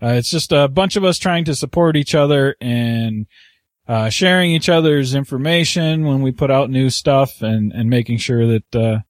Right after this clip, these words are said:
everybody's aware of what we're all working on. So we'll put a link in the show notes if you, uh, happen to be, like, a designer or a, uh,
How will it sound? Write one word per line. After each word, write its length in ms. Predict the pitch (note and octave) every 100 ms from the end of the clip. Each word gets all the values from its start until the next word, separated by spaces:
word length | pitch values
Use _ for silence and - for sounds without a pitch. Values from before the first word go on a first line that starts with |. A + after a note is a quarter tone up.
| _
everybody's 480 | A#2+ B2 A#2+ A#2+ A2+
aware 320 | A2 A#2 A#2+
of 80 | A2+
what 120 | A#2+
we're 180 | A#2 A#2+
all 120 | A#2
working 380 | A#2+ A#2+ - A2
on. 200 | G#2+ G#2+ - _ _ _ _ _ _ _
So 180 | - C#3
we'll 100 | D3+
put 140 | F#3+
a 40 |
link 340 | D#3+ F3 F#3+ - -
in 320 | A3+ G#3+ D#3+
the 160 | D3
show 260 | B2 - E3+
notes 300 | D#3 D3+ -
if 240 | - C3+
you, 400 | C#3 C3 C3 B2+
uh, 380 | A#2+ A2+ G#2+ G#2
happen 320 | B2+ D3+ D3+
to 40 | C3
be, 300 | C3 C3+ C#3+
like, 260 | B2 A2+
a 140 | A#2+ A2+
designer 580 | G#2+ G2+ C3 F3+ G3+ D3
or 380 | A2 G#2 G2+
a, 340 | F#2+ F#2+ F#2 F#2
uh, 240 | F2+ F2+